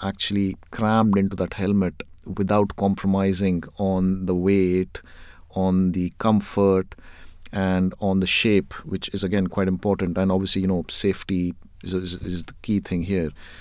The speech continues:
So to give you an example, one of the recent models that they've launched, and there's a very nice video on YouTube of, of this model. It's called Optics On, O P T I C S O N. And they've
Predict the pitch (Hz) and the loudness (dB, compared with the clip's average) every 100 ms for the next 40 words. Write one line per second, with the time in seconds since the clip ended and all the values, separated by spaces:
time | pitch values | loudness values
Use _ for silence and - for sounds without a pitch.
0 | - - - 113 107 127 147 120 101 120 | -20 -12 -6 -2 2 4 6 6 6 6
1 | 117 113 113 107 104 101 117 113 101 117 | 6 6 2 2 2 2 4 4 4 2
2 | 113 113 104 110 110 110 113 107 101 98 | 2 2 2 2 2 4 4 2 0 0
3 | 98 90 107 95 90 95 95 92 90 107 | 0 2 2 2 2 2 2 0 0 2
4 | 104 101 98 - 95 104 101 95 110 104 | 4 4 2 -2 0 2 2 2 0 0
5 | 110 101 - 87 98 - 95 95 90 90 | -2 -2 -4 -12 -10 -4 -2 -2 -4 -4
6 | - 98 101 95 80 - - - - - | 0 2 2 2 -2 -8 -18 -18 -18 -12
7 | 104 - 110 107 113 104 - 101 - - | -4 2 2 2 0 -2 0 0 2 0
8 | - 104 92 82 80 - - 104 107 101 | 2 2 2 0 -6 -8 -2 0 2 0
9 | 98 104 95 90 101 95 95 - - 101 | 2 2 2 2 0 -2 -4 -8 -4 0
10 | - - 95 - 98 82 80 - - - | 0 0 -4 0 0 0 -6 -16 -18 -18
11 | - - - - 113 110 143 160 165 151 | -18 -20 -16 2 2 4 4 4 4 2
12 | 127 | -2